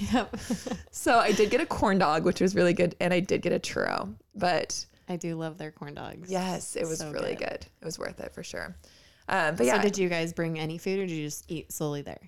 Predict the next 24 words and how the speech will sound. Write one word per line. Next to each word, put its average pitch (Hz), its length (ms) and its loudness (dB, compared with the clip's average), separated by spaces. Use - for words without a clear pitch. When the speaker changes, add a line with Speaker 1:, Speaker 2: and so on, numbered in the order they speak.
Speaker 2:
No, 208 200 2
we 214 140 4
brought 196 280 0
food. 156 320 0
We 180 100 0
brought, 180 220 0
like, 185 160 0
a 202 60 0
bunch 170 240 -2
of 160 60 -4
snacks - 720 -4
for 175 160 0
the 170 40 0
Speaker 1:
Okay. 175 60 -2
Speaker 2:
kids. 165 580 -4
Um, 160 440 0
Natalie, 185 480 0
actually, 170 420 -2
my 175 100 -2
neighbor, 190 340 -2
she 214 220 -4
gave 180 240 0
us, 190 220 0
like, 185 240 0